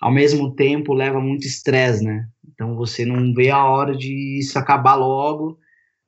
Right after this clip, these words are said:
pra você tá tranquilo. Então, acho que no momento que eu decidi isso, eu acho que eu vou ter muita paz, assim, saber que eu olhei pra, que eu vou olhar pra trás e falar assim, "Pô, acho que eu dei de tudo, fiz de tudo que eu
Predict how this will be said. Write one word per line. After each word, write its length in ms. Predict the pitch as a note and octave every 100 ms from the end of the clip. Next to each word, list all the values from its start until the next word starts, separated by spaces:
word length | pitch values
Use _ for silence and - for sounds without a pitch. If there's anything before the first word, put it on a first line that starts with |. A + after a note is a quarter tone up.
| _ -
pra 220 | B2 B2
você 1500 | A#2+ C3 B2 - C3 B2+ C3 C3 C3 C3 C3 C3 C3 B2+ B2
tá 140 | B2+ B2
tranquilo. 760 | C3+ C#3 C3+ C3+ B2 A2 G2+ - _ -
Então, 300 | A2+ C3+ C#3+
acho 200 | C#3+ -
que 140 | D#3
no 160 | D3 D3
momento 420 | D3 D3 D#3 D#3
que 120 | D#3+
eu 60 | C#3+
decidi 680 | C3+ - B2+ B2+ B2+ C3
isso, 260 | F3 F#3+ G#3+ A3+ _ _ _ _ _ _ _ _ -
eu 200 | A#2+ A#2
acho 220 | B2+ -
que 60 |
eu 60 | C3+
vou 140 | C3+
ter 100 | C3+
muita 300 | C3 C#3 C#3
paz, 640 | - B2+ A#2 C3 C#3+ C#3 A#2+
assim, 440 | A2 A#2+ B2+ C3+
saber 380 | B2+ A#2+ A2+ B2
que 120 | B2
eu 40 | B2
olhei 160 | B2
pra, 300 | B2 A2+ A2+
que 160 | - B2
eu 80 | A2+
vou 120 | A#2+
olhar 200 | B2+ A#2+
pra 160 | B2 A#2
trás 360 | - A#2 B2+
e 60 | A#2
falar 120 | A#2+
assim, 220 | A2+ A#2+
"Pô, 160 | A#2 C#3
acho 180 | B2 -
que 60 |
eu 40 | A#2+
dei 140 | B2
de 180 | B2 B2
tudo, 480 | B2 B2+ D3 C#3+ B2+
fiz 280 | - C3+ B2
de 180 | A#2+ -
tudo 220 | C3+ C3
que 80 | C3+
eu 180 | C3